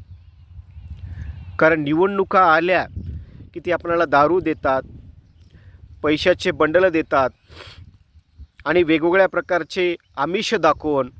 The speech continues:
त्या ठिकाणी कमळावरती मतदान करून घेतात आणि कमळावर केलेल्या मतदानाचा परिणाम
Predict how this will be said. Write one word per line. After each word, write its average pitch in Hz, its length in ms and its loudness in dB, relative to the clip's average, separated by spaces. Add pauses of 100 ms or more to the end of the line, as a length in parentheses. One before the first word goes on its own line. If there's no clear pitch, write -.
(360)
त्या 160 100 0
ठिकाणी 160 360 -2
कमळावरती 160 640 2
मतदान 147 360 -2
करून 156 320 -4
घेतात 131 360 -2 (380)
आणि 143 160 -2
कमळावर 165 640 0
केलेल्या 147 340 -2
मतदानाचा 143 560 -4
परिणाम 131 520 -2